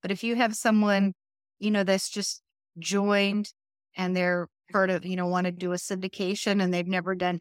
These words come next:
anything with numbers, for them to say, "Well, I guess,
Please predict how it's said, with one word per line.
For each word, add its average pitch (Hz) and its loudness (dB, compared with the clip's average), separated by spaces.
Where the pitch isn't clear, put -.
anything 202 -4
with 190 -2
numbers, 190 0
for 196 -2
them 185 0
to 190 -2
say, 185 -2
"Well, 190 4
I 214 0
guess, 240 2